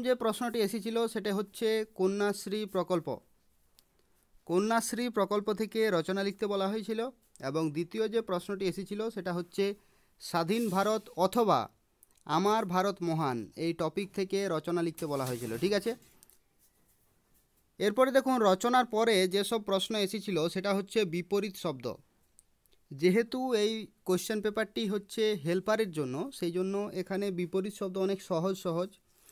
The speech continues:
এবং আপনারা বুঝতেই পারছেন পুরো কোশ্চেন পেপারটি অত্যন্ত সহজ এসেছিলো। তো চলুন, বিপরীত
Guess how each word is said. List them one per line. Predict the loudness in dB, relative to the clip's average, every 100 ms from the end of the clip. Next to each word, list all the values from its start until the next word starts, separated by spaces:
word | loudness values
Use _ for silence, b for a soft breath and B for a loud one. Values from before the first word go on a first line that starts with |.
| b -6
এবং | -2 -2
আপনারা | -2 -2 0
বুঝতেই | 0 0 0 0
পারছেন | -2 -4 -8
পুরো | -2 2 2 2
কোশ্চেন | -2 -2 -4
পেপারটি | -2 -2 -4 -4
অত্যন্ত | -4 -4 -4 -4 -4
সহজ | -2 -2 -2
এসেছিলো। | -4 -6 -6 -8 -10 _ b b b b b b
তো |
চলুন, | 2 4 4 2
বিপরীত | 2 4 4 4